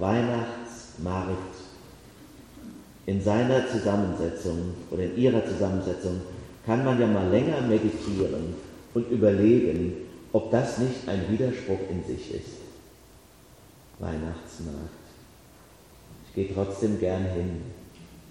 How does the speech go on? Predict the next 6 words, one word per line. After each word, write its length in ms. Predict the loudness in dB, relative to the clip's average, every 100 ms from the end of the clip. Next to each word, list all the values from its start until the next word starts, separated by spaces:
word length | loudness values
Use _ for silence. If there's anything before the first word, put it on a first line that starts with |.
| -20 -20 -20 -20 -20 -20 -20 -8
aber 480 | -4 -2 0 0 -2 -4
es 180 | -6 -4
darf 300 | -4 -4 -6
nicht 280 | -6 -6 -6
alles 380 | -6 -6 -10
sein. 100 | -12